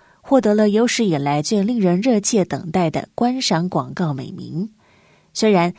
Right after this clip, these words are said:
在拍摄过程中发生了意外事故，但是因着双方有智慧的回应，反而带来意想不到的收获。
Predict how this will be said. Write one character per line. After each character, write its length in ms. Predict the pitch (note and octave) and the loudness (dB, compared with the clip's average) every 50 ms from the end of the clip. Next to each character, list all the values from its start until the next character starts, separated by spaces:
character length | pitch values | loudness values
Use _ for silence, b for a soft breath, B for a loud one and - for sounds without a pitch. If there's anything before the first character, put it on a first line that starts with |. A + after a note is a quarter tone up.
| b b b - | b b b -2
在 140 | - G#3 G3 | 0 0 0
拍 160 | G3 - G#3+ | 0 0 -2
摄 160 | G#3+ - G#3+ | 0 0 0
过 160 | G#3 G#3+ G#3+ | 2 2 0
程 220 | G3+ - F3+ F3 F3+ | 2 0 -2 -2 0
中 180 | G3+ G3 F#3+ | 0 0 0
发 240 | G3 F#3+ G#3+ G3 G3 | 0 0 0 0 0
生 160 | F#3+ - G3 | 0 0 2
了 120 | F3+ F3 E3+ | 2 0 0
意 160 | G3 G3+ G3 | 0 0 0
外 180 | G3 F#3 F3 | 2 2 0
事 220 | E3+ - - A3 G3+ | 0 0 -2 -2 -2
故， 260 | - A3+ G3+ E3 b b b b b b b b b | 0 0 0 0 b b b b b b b b b
但 160 | - A3 G3+ | -2 0 0
是 140 | F#3+ - F#3+ | 2 0 0
因 180 | - G3 G#3+ G#3+ | 0 -2 -2 0
着 160 | - F3+ E3 | 0 0 0
双 260 | - - A#3 A#3 A#3+ | 0 0 0 0 0
方 280 | - - A#3+ A#3 A#3+ G3+ | -2 -2 0 0 0 0
有 160 | D#3 C3+ C3+ | 0 -2 -4
智 180 | - - G3 | -2 0 0
慧 180 | F#3+ - - F#3+ | 0 0 0 -2
的 140 | E3 E3 D3+ | -2 -2 -4
回 220 | D3 - D#3 D#3 | -4 -4 -4 -2
应， 200 | E3+ A#3 A3 E3+ B B B B B B | 0 0 -2 -2 B B B B B B
反 180 | _ - E3+ D3+ | _ -2 0 2
而 140 | D#3 F3 G3+ | 2 2 2
带 160 | C4 C4 A#3+ | 2 2 2
来 140 | G#3+ G3 G3 | 2 2 2
意 180 | G#3 - C4 | 0 0 -2
想 240 | A#3 - - C3+ C3 | -2 -2 -2 -2 -4
不 140 | - C#3+ D3 | -4 -4 0
到 180 | F3+ E3 D#3 | 0 0 0
的 100 | C#3+ C#3+ | 0 -2
收 220 | C3+ - - E3+ F3 | -2 -2 -2 -2 -2
获。 300 | F3 - G3 - G3 | -2 -2 -4 -4 -4